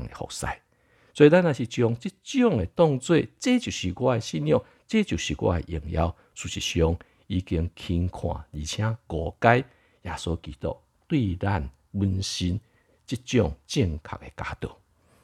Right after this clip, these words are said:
就是这个譬喻的中间，咱是开始来看起，耶稣用着无同款的方式，伫警告，嘛伫教导，什么才是上帝国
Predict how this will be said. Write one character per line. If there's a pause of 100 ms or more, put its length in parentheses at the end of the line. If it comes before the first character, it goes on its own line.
(340)
就
是
这
个
譬
喻
的
中
间，
咱
是
开
始
来
看
起， (320)
耶
稣
用
着
无
同
款 (160)
的
方
式， (360)
伫 (140)
警
告， (360)
嘛
伫 (100)
教
导， (260)
什
么 (360)
才
是
上
帝
国